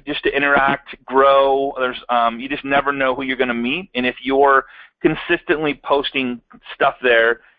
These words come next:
your profile's set up correctly with who you are and what you do for a living, and you're one to two percent of the time doing something cool that has to do with real estate,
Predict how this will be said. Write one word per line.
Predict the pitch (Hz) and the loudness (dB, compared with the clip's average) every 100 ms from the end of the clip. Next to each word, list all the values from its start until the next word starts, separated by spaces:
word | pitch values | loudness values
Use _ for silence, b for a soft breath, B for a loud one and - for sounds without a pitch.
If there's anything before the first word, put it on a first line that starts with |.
| - | -4
your | 131 | -4
profile's | - 156 165 160 151 147 - | -2 0 0 2 2 2 -2
set | 143 | -2
up | 143 - | -2 -2
correctly | 135 123 - 117 120 123 | 0 0 0 -4 -4 -4
with | 123 120 - | -2 -2 -4
who | 135 139 | -4 -4
you | 147 135 | 0 2
are | 131 | 4
and | 131 | 2
what | 127 - | -2 -6
you | 139 | -6
do | 131 | -4
for | 139 | -2
a | |
living, | 131 117 117 113 113 B B B - | 0 0 -2 -4 -8 B B B -6
and | 131 131 | -2 0
you're | 123 120 120 | 2 2 2
one | - 123 143 151 | -2 0 0 0
to | |
two | 143 156 | -4 -4
percent | 143 131 147 | -4 -2 -2
of | 127 | -2
the | 120 | -2
time | 139 127 | -2 -2
doing | 131 123 120 | -4 -6 -4
something | 139 127 127 | -6 -6 -8
cool | 113 - 139 127 | -6 0 2 2
that | |
has | 110 123 - | 2 -2 -4
to | |
do | 131 131 | -8 -4
with | 113 | -4
real | 110 135 | -4 -2
estate, | 156 - 196 262 | -2 0 0 0